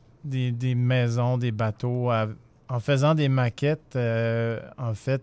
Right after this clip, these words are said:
tu t'imagines une échelle qui est plus grande parce que tu,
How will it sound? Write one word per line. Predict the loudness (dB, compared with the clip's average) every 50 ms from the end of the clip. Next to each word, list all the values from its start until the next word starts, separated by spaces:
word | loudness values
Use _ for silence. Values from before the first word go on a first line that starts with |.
| -4 _
tu | -20 -20 -20 -6 0
t'imagines | 2 4 4 6 4 4 2 2 0 2 2 2 2
une | 2 2 2
échelle | 2 0 0 -2 0 0 0 -2 -2
qui | -6 -8
est |
plus | -8 -6 -6 -4
grande | -2 -2 0 0 0 -2 -2
parce | -2 -4 -6 -6 -6
que | -8 -10
tu, | -10 -10 -14 -12 -10 -8 -8 -8 -8